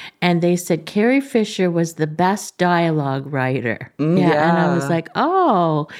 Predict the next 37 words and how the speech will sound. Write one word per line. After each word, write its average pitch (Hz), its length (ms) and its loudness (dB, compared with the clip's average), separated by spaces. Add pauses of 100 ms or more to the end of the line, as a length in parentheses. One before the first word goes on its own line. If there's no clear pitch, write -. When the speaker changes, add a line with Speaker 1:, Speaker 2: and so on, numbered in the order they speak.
(140)
Speaker 1:
you 262 160 0
can 277 220 2
get 180 200 0
really 170 440 0
good 170 260 0
at 180 180 -2
writing 170 380 0
dialogue. 208 920 2
Maybe 208 220 -2
that's 240 320 -2
what 208 100 -2
I 165 120 0
should 160 240 -8
be 165 100 -6
doing." 156 400 -2 (720)
Writing 185 160 4
Speaker 2:
Yeah, 226 200 2
Speaker 1:
di- 175 120 0
Speaker 2:
sh-, - 100 0
I 180 140 -8
read 190 600 -2
her, 165 260 -2 (100)
a - 40 -14
couple - 280 -4
of 190 100 0
her 156 80 0
books, 180 540 -4
and 143 640 0 (380)
it 247 100 2
was 294 200 0
amazing 220 500 2
how 175 340 0
much 220 360 0
she 196 720 2 (280)
fine-tuned 202 800 2
Star 165 340 -2
Wars. 156 600 -4